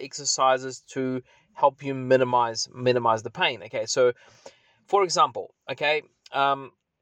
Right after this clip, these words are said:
so if you have difficulties, uh, with doing squats or lunges, uh, because your knees hurt too much, you could try an easier version of a squat. Okay, so for example, you could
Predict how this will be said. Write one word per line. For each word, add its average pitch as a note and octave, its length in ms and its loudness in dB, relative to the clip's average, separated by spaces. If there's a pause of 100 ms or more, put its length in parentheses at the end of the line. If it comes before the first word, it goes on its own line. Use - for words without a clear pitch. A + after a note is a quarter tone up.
(640)
so D#3 180 2
if D#3 140 0
you G3+ 140 6
have E3+ 120 2
difficulties, E3 840 -4
uh, C3 260 6 (100)
with C3 280 2
doing C3 280 4
squats - 480 2
or B2 80 -4
lunges, A#2+ 640 -6 (400)
uh, A#2+ 160 4
because B2 300 -2
your B2 100 -6
knees C3 300 -4
hurt A#2+ 280 0
too - 120 -14
much, G2 400 -4 (440)
you E3 240 2
could F#3+ 280 2 (180)
try D3+ 400 0 (100)
an C3+ 140 -4 (140)
easier D3+ 480 2
version C3 480 0
of A#2 120 -4
a A#2 60 -8
squat. - 540 0 (360)
Okay, B2+ 360 -2
so C3 280 2
for D3+ 240 4
example, B2 520 -4
you A#2+ 80 -20
could A#2+ 380 -8